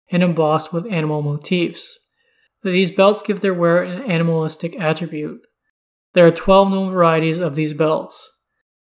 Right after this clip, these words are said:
A couple of them include chameleon skin, which allow the wearer to blend into their environment, and owl skin,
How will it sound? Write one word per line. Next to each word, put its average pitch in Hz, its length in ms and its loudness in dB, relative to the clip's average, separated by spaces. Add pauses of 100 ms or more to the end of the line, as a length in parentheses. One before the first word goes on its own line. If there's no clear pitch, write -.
(460)
A 170 60 -4
couple 214 360 4
of 190 120 0
them 185 180 2
include 170 360 -4
chameleon 170 440 0
skin, 160 480 -2
which 156 140 -6
allow 156 240 2
the 151 100 -4
wearer 156 200 0
to 156 100 -10
blend 160 300 -2
into 147 220 -6
their 147 200 -6
environment, 180 560 -2 (160)
and 202 140 -4
owl 185 200 2
skin, 160 540 -4